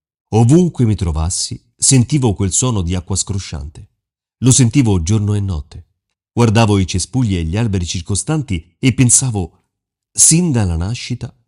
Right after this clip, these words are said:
sentono questo suono. E se quel suono cessasse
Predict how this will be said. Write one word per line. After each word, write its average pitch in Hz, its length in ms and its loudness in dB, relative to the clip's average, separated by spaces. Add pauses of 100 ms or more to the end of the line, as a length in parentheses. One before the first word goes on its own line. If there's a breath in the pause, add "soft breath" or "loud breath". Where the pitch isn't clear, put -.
(140)
sentono 98 480 0
questo 82 280 -6
suono. 78 440 -8 (540)
E 131 120 6
se 165 280 4
quel 135 200 2
suono 143 380 0
cessasse 98 960 -4